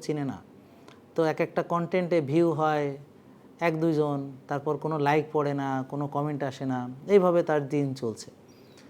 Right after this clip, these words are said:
এখন চিন্তা করলেন যে কী করা যায়, তো এক কাজ করি, জাহাঙ্গীর কবিরকে নিয়ে দুই চারটা কথা বলি, এতে যদি কিছু লোক এসে এনগেজড হয়, কিছু যদি রিচ হয়, কিছু যদি কমেন্ট পায়, তো মাশাল্লাহ, যেই ভাবনা সেই কাজ। তো তিনি আমাকে নিয়ে ভিডিও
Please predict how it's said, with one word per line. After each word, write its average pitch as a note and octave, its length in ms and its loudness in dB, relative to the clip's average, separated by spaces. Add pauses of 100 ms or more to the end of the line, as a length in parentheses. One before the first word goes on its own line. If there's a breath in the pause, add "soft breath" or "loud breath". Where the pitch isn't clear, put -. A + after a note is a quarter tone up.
(280 loud breath)
এখন F#3 160 0 (100)
চিন্তা F3+ 300 2
করলেন E3 280 4
যে E3+ 140 -4
কী A3+ 80 4 (100)
করা E3 240 8
যায়, D3+ 160 0 (140)
তো D3+ 80 2 (360)
এক C#3+ 140 -8
কাজ D3+ 120 6 (100)
করি, G3 140 4 (120)
জাহাঙ্গীর E3 420 2
কবিরকে F3 380 4
নিয়ে D#3+ 200 2
দুই C#3 140 0
চারটা C3+ 300 -2
কথা C3 260 -2
বলি, C#3 140 0 (100)
এতে F3+ 140 4 (100)
যদি D#3 220 4 (520 loud breath)
কিছু D#3 260 -2
লোক D3 120 6 (100)
এসে C3 180 -2
এনগেজড C3+ 400 0
হয়, C3 220 0
কিছু C3 220 -2 (180)
যদি B2+ 220 0 (400)
রিচ C#3 200 0 (100)
হয়, B2+ 160 -2 (100)
কিছু C3+ 160 -4 (100)
যদি C3 220 0
কমেন্ট C3 320 0
পায়, A#2+ 160 -4 (800 loud breath)
তো F3 60 4 (120)
মাশাল্লাহ, D3 400 2 (120)
যেই E3 200 6
ভাবনা D3 240 0 (100)
সেই C#3 200 0
কাজ। E3+ 120 -2 (120)
তো D3 60 -2 (160)
তিনি C#3+ 160 -2 (140)
আমাকে C3 320 -2
নিয়ে B2+ 140 0 (100)
ভিডিও C3 200 0